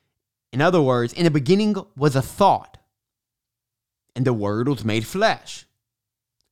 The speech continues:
That thought was made into a direct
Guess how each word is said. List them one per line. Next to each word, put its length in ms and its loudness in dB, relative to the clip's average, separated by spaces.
That 260 -6
thought 420 4
was 220 -4
made 300 0
into 360 -4
a 40 -4
direct 760 -4